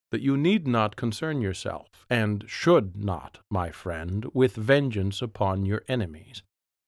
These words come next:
We could go into all kinds of upbeat psychological reasons for this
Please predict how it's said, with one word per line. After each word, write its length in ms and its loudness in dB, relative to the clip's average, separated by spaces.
We 180 6
could 300 2
go 320 8
into 240 4
all 320 6
kinds 720 2
of 200 -2
upbeat 520 0
psychological 920 4
reasons 500 0
for 200 -6
this 320 2